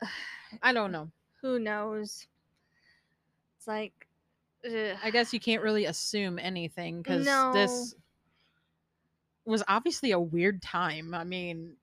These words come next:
Speaker 1: Very.
Speaker 2: who goes through, like, they're, like, exploring a zoo or whatever? Ugh.
Speaker 1: Mm.
Speaker 2: Anyway, I digress.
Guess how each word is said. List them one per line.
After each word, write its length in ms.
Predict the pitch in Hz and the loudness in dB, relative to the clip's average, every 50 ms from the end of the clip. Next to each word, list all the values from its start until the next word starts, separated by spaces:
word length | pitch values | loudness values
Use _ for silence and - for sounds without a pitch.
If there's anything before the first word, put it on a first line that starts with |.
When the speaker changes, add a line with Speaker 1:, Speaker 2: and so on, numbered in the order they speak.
| _ - | _ -12
Speaker 1:
Very. 640 | 247 220 - 233 233 208 208 202 185 170 220 233 - _ _ - - | -8 -2 0 2 2 2 2 0 -2 -2 -6 -8 -10 _ _ -10 -6
Speaker 2:
who 140 | 240 233 233 | -6 -2 2
goes 300 | 254 254 247 226 - - | 4 4 4 2 -2 -6
through, 240 | - 220 226 220 | -2 0 2 2
like, 200 | 208 208 196 190 | 2 2 0 0
they're, 180 | - 202 185 185 | 2 2 2 2
like, 240 | 185 190 190 175 - _ _ _ _ _ _ _ _ _ _ _ _ _ _ _ _ _ _ _ _ _ _ _ _ _ _ _ _ _ _ _ _ _ _ _ _ _ _ _ _ - | 2 2 0 0 -2 _ _ _ _ _ _ _ _ _ _ _ _ _ _ _ _ _ _ _ _ _ _ _ _ _ _ _ _ _ _ _ _ _ _ _ _ _ _ _ _ -8
exploring 640 | 196 - - - - - 180 190 202 202 196 180 | -6 -6 -8 -10 -6 -4 -2 0 0 0 0 2
a 120 | 170 170 170 | 0 0 0
zoo 420 | 165 160 160 170 180 208 214 190 175 | -2 -2 0 2 2 2 2 2 0
or 180 | 170 170 170 | 0 -2 -4
whatever? 640 | 170 165 170 175 170 175 180 170 170 165 175 175 - | -4 -4 -4 -4 -4 -4 -4 -6 -4 -4 -6 -6 -6
Ugh. 220 | 185 196 180 185 175 160 - - - | -6 -6 -6 -6 -8 -10 -12 -12 -12
Speaker 1:
Mm. 80 | 226 220 - | -10 -10 -8
Speaker 2:
Anyway, 360 | 185 180 175 170 151 160 - - _ _ _ _ _ _ _ - | -8 -8 -8 -8 -10 -10 -12 -14 _ _ _ _ _ _ _ -4
I 120 | 202 202 | -2 0
digress. 500 | 196 190 175 160 - 147 175 - - - | 0 -2 -2 -4 -8 -12 -12 -14 -16 -16